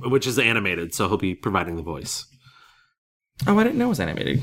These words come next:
Speaker 1: Yeah.
Speaker 2: Good for him.
Speaker 1: Also, I know this much is true. I forgot, I forgot about this movie. Um,
Speaker 2: It's a T V series.
Speaker 1: Oh, T V show.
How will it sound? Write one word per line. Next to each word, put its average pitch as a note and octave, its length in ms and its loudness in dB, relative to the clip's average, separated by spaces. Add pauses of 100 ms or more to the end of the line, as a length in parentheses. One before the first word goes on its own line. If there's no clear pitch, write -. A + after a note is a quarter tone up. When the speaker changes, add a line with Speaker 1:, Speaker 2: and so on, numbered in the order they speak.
Speaker 1:
Yeah. F#4+ 360 6
Speaker 2:
Good G4+ 120 4
for C#4 60 0
him. - 260 0 (220)
Speaker 1:
Also, D#3+ 680 2
I C3 120 4
know C#3 120 4
this C3+ 200 2
much D3 160 2
is C3 160 -2
true. B2 500 0
I C#3 140 2
forgot, - 360 0 (300)
I G4 140 4
forgot G#4+ 360 2
about C#3+ 220 2
this A2+ 180 0
movie. F2 540 0
Um, G#2+ 560 2
Speaker 2:
It's - 160 -6
a D3 60 -4
T - 180 0
V G#3 140 2
series. - 580 -6
Speaker 1:
Oh, D#3+ 140 4
T C#4+ 160 2
V F4 160 4
show. F#2 260 0